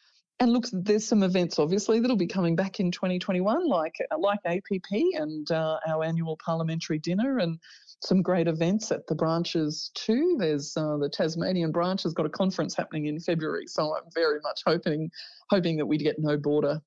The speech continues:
changes, uh, by then, because it'll be fantastic to, to visit the members there. So, and look, really,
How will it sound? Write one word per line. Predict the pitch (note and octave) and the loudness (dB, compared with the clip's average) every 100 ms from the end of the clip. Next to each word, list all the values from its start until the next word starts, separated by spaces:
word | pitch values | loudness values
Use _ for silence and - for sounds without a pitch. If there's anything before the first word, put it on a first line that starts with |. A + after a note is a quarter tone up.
| - | -10
changes, | - E3 D#3+ D3+ C#3+ D#3 - | -2 0 2 0 0 -2 -4
uh, | D#3 D3+ | 0 0
by | D3 D3+ D3 | 0 0 2
then, | F3+ C4+ | 2 2
because | F#3+ - D3 | 0 0 2
it'll | D3 C#3+ | 2 2
be | D3 | 0
fantastic | D3+ D3 C#3+ - D3+ - - | 0 0 -2 -4 -6 -6 -6
to, | - C#3+ - - - - | -2 -2 -4 -14 -20 -2
to | D3+ | 2
visit | D3 C#3+ - | 2 2 0
the | D3 | 2
members | D3 D3 C#3 - | 2 0 0 0
there. | D3 C#3+ C#3+ | 2 2 0
So, | - D#3 D3+ - - _ _ _ _ - E3+ | 0 0 0 -4 -20 _ _ _ _ -16 -4
and | A3 A3 | 2 4
look, | A3 | 4
really, | G#3+ G#3+ F#3+ F3 | 4 4 4 2